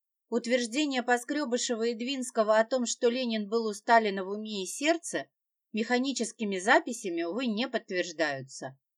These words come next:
Хотя я мог бы привести подобной тарабарщины немало. Популярность Сталина стала вместе с тем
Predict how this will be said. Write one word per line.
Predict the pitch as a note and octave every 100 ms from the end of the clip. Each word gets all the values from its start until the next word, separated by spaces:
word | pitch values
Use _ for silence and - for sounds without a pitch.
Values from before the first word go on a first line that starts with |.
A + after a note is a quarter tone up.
| _
Хотя | _ A3 G#3 C#4+
я | D#4+ G#3+
мог | A3+ A#3
бы | G#3
привести | G#3+ G#3 G#3 - A#3+
подобной | G#3+ G3 G#3 F#3+ F3+
тарабарщины | F#3 F#3 F#3 C#4+ - G3 F#3
немало. | F#3 B3 G#3 D3+ C3+ B2+ - _ _ _ _ _
Популярность | - G#3+ A#3+ C#4 D4+ B3+ A#3+
Сталина | - D#4+ F4 B3+ F3+
стала | - - C#4+ A#3+
вместе | G#3+ A#3 A3+ A#3+
с | A3
тем | - D#4+